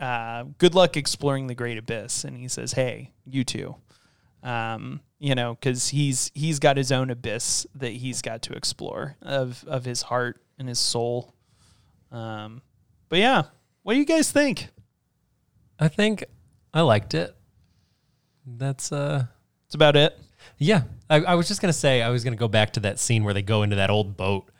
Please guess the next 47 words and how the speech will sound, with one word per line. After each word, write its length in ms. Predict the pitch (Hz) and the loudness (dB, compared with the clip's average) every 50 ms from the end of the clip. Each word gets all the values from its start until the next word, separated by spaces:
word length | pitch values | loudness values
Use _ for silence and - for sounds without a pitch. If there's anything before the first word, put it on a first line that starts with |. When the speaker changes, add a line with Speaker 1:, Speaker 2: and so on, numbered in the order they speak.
| _ _ _ _ _ _ | _ _ _ _ _ _
Speaker 2:
And 100 | 131 127 | 4 4
I 20 | |
remember 260 | 143 147 160 190 226 214 | 6 6 6 6 6 6
when 120 | 175 156 | 6 6
we 80 | 135 113 | 6 4
got 160 | 104 101 104 | 4 2 2
there, 80 | - 101 | 0 0
I 20 | |
was 80 | 95 - | 0 0
so 200 | - - - 107 | 0 2 2 2
nervous 360 | 98 95 95 95 95 98 - - | 2 0 -2 -4 -4 -4 -4 -4
it 20 | |
was 120 | 104 95 98 | -4 -4 -2
gonna 160 | 107 101 104 | -2 -2 -2
be 120 | 98 104 | -4 -2
so 240 | 98 - - 101 95 | -2 0 0 0 -2
weird. 580 | 92 87 92 92 87 90 90 92 101 107 113 104 - _ _ _ _ _ - | -4 -6 -10 -10 -10 -8 -8 -6 -6 -6 -6 -8 -10 _ _ _ _ _ 0
But 100 | 117 113 | 2 4
I 60 | 110 | 4
liked 320 | 107 101 92 90 87 - | 4 2 -2 -4 -6 -8
that 140 | - 101 107 | -12 -12 -10
guy 140 | 110 107 110 | -10 -8 -8
so 180 | - - - 113 | -6 -8 -8 -10
much 280 | 110 107 - - - - | -12 -14 -14 -14 -2 4
Speaker 1:
I 100 | 170 190 | 8 8
Speaker 2:
that 0 | |
was 20 | 196 | 10
in 40 | 196 | 10
Speaker 1:
know. 320 | 202 208 202 190 175 151 | 10 10 10 10 10 8
Speaker 2:
the 60 | 139 - | 6 2
boat. 160 | - - - 143 | -4 -10 -10 0
Speaker 1:
Yeah, 180 | 180 170 185 175 | 4 6 8 8
you 220 | 160 151 151 170 | 8 6 6 6
expect 580 | 170 143 - - - - - 220 214 208 - 214 | 6 6 4 2 0 4 4 4 4 4 2 0
it 100 | 185 151 | 2 4
to 80 | 165 | 4
be 200 | 147 160 160 156 | 4 6 6 6
really, 460 | 147 139 147 147 156 151 156 151 147 | 8 8 10 10 10 10 8 8 6
like, 320 | - - 143 143 135 135 135 | 4 2 2 2 2 2 4
some 220 | - 170 160 151 | 6 6 6 6
creepy 500 | - - - - 147 147 135 - 147 147 | 4 0 -2 0 0 0 2 2 2 2
dude 300 | 139 131 123 123 131 135 | 4 4 6 6 6 6
that 100 | 143 147 | 6 8
opens 340 | 147 147 147 160 160 156 147 | 8 8 8 6 4 2 4
the 80 | 147 170 | 4 6
door, 260 | 156 170 175 175 180 | 8 8 8 8 8
and 60 | 180 | 6